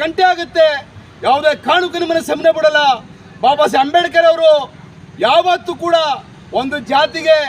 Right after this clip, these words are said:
ಒಂದು ಧರ್ಮಕ್ಕೂ ಸೀಮಿತವಾಗಿರಲಿಲ್ಲ. ಪ್ರತಿಯೊಂದು ಜಾತಿ, ಧರ್ಮ, ಮಹಿಳೆಯರಿಗೋಸ್ಕರ ಅಧಿಕಾರವನ್ನು ತ್ಯಾಗ ಮಾಡಿದಂಥ ಮಹಾನುಭಾವ ಏನಾರು ಇದ್ರೆ ಈ ದೇಶದಲ್ಲಿ ಅದು ಬಾಬಾ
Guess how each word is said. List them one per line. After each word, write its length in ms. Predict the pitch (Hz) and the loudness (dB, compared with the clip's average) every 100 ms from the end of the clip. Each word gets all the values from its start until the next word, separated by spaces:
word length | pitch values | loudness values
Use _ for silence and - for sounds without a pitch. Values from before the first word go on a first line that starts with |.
| 226 - - | -8 -16 -10
ಒಂದು 120 | 247 202 | -10 -4
ಧರ್ಮಕ್ಕೂ 460 | 254 311 339 - 320 277 170 - - - | -2 0 -2 0 0 0 -6 -16 -20 -20
ಸೀಮಿತವಾಗಿರಲಿಲ್ಲ. 840 | 208 247 269 269 254 240 269 269 254 208 - - - - - - - - 220 | -14 -12 -10 -8 -8 -8 -10 -2 0 -2 -8 -20 -20 -20 -20 -20 -20 -12 -8
ಪ್ರತಿಯೊಂದು 580 | 247 - 302 294 277 262 277 | -8 -8 -6 -4 -4 -4 0
ಜಾತಿ, 340 | 294 - 302 285 233 | 0 0 -8 -8 -2
ಧರ್ಮ, 240 | 262 285 302 285 220 - - - - - 202 | -2 -2 -2 0 -2 -6 -20 -20 -20 -12 -6
ಮಹಿಳೆಯರಿಗೋಸ್ಕರ 760 | 269 330 320 277 311 269 311 320 285 247 - - - - | 0 2 2 2 0 2 0 0 -2 -4 -10 -20 -8 -4
ಅಧಿಕಾರವನ್ನು 540 | 262 320 330 330 330 320 - | -4 -2 0 2 0 -4 -2
ತ್ಯಾಗ 200 | 277 339 339 | 0 2 2
ಮಾಡಿದಂಥ 380 | 330 330 311 - 320 285 | 0 0 -2 -2 -2 -2
ಮಹಾನುಭಾವ 500 | 254 339 349 339 330 320 | -2 0 2 4 4 2
ಏನಾರು 180 | 302 302 | -2 -6
ಇದ್ರೆ 240 | 302 381 370 | -4 0 0
ಈ 20 | 349 | 2
ದೇಶದಲ್ಲಿ 440 | 339 330 330 311 294 233 - - 190 | 0 0 0 2 2 0 -10 -12 -6
ಅದು 120 | 269 262 247 | -4 -2 0
ಬಾಬಾ 200 | 262 | 0